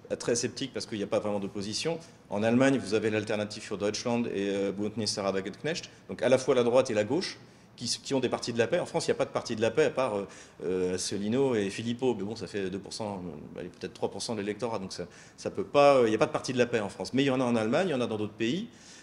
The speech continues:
Euh, donc, euh, c'est peut-être, peut-être par là que ça reviendra. Mais, euh, j'avais interrogé, euh, Piotr Tolstoï, euh, à ce sujet, donc le prési-, président de la, vice-président de la, de la Douma, et il avait dit, « Il faudra bien dix ans quand même, hein. » Et c'est vrai que pour recréer une, si vous voulez, le,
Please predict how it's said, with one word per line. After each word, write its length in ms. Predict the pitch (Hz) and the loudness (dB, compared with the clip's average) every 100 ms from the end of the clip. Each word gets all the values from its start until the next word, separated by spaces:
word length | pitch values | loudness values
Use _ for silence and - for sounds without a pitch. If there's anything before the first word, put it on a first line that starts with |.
| - | 0
Euh, 160 | 101 104 | 0 2
donc, 260 | 151 156 | 0 2
euh, 220 | 123 113 | 4 4
c'est 140 | 104 113 | 0 -2
peut-être, 200 | 127 - | -4 -4
peut-être 320 | 139 131 127 | -2 0 2
par 140 | 143 | 4
là 80 | 151 | 4
que 60 | 156 | 2
ça 100 | 123 | -2
reviendra. 320 | 123 117 113 | -2 0 2
Mais, 180 | 110 104 | 4 4
euh, 240 | 104 104 92 | 2 0 -2
j'avais 240 | 110 120 | 2 4
interrogé, 480 | 123 127 127 123 135 | 4 4 2 4 6
euh, 140 | 120 | 4
Piotr 340 | - 135 - 110 | 2 -2 -2 -4
Tolstoï, 460 | 107 101 123 113 | -4 -2 -2 -2
euh, 680 | 95 87 85 90 65 - - | -4 -6 -8 -10 -10 -12 -10
à 40 | - | -10
ce 120 | 101 | -10
sujet, 320 | - 104 160 | -8 0 2
donc 200 | 185 85 | 2 -4
le 120 | 98 90 - | -8 -8 -14
prési-, 240 | - 92 - - - - - | -12 -12 -12 -18 -20 -20 -8
président 380 | 104 104 117 113 | -6 -2 0 2
de 100 | 104 | 2
la, 540 | 98 95 92 92 90 87 | 4 4 2 0 -2 -4
vice-président 540 | 107 117 131 117 123 127 | -4 -2 -2 0 2 2
de 60 | |
la, 320 | 117 104 101 98 | 4 2 2 0
de 120 | 107 | 0
la 120 | 107 | 0
Douma, 340 | 113 139 196 - - - | 4 4 4 -2 -16 -8
et 100 | 90 | -4
il 80 | 92 | 2
avait 200 | 95 104 | 4 2
dit, « 80 | 151 | 0
Il 40 | 185 | -4
faudra 240 | 110 110 | 0 2
bien 140 | 120 | 2
dix 160 | 147 143 | 0 -2
ans 80 | 135 | -4
quand 140 | 104 | -6
même, 100 | 95 107 131 - - - | -10 -12 -18 -20 -12 -10
hein. » 40 | - - - - - - | -10 -16 -16 -16 -16 -2
Et 260 | 107 104 | 2 2
c'est 140 | 101 120 | 2 6
vrai 140 | 156 | 4
que 60 | 165 | 6
pour 100 | 127 | 2
recréer 240 | 131 143 | 6 6
une, 480 | 131 117 110 107 107 | 6 4 4 4 4
si 220 | 107 - | 0 -4
vous 60 | 156 | 0
voulez, 100 | 196 | 6
le, 180 | 131 | 6